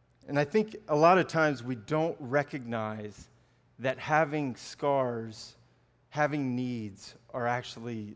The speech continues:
a benefit. And what it says in Scripture is, in James one, three through four, "Be assured that the testing of your faith through experience produces endurance,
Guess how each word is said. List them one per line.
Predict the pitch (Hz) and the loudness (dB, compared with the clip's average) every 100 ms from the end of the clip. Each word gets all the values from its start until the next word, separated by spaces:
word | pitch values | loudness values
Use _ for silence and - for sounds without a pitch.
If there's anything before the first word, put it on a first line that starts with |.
| - | -10
a | 117 | -6
benefit. | 123 113 107 107 101 _ _ _ _ _ _ _ _ _ - | -4 -4 -6 -12 -14 _ _ _ _ _ _ _ _ _ -10
And | 127 | -4
what | 135 185 | 0 0
it | 139 | 0
says | - 170 160 | -2 2 2
in | 139 117 | 0 -4
Scripture | - 160 143 - 120 | -6 -6 -6 -4 -2
is, | 110 107 104 - _ - | 0 -2 -6 -20 _ -8
in | 123 104 | -6 -4
James | 123 147 139 127 113 | -2 0 0 -2 -4
one, | 107 127 123 113 | -4 -2 0 -2
three | 107 131 139 131 | -6 -8 -8 -8
through | - 120 | -10 -14
four, | - 131 113 104 98 - _ _ _ _ _ _ _ _ _ _ _ _ _ - | -10 -8 -6 -6 -8 -16 _ _ _ _ _ _ _ _ _ _ _ _ _ -10
"Be | 139 190 | -4 -2
assured | 165 - 165 160 139 | -2 -4 -2 -2 -2
that | 131 | -6
the | - | -8
testing | - - 156 - 170 151 | -10 -4 -4 -4 -6 -6
of | 139 | -4
your | 143 | -8
faith | 135 - 113 113 - _ _ _ _ _ | -8 -4 -4 -4 -12 _ _ _ _ _
through | 127 | -10
experience | 117 - - - 143 139 104 101 107 - - _ _ _ | -10 -12 -12 -6 -4 -2 -4 -8 -12 -20 -20 _ _ _
produces | 135 113 139 139 156 135 127 - _ _ _ _ _ - | -8 -6 -6 -6 -6 -6 -10 -18 _ _ _ _ _ -8
endurance, | 120 107 123 127 107 101 - - | -6 -4 0 0 0 -4 -14 -20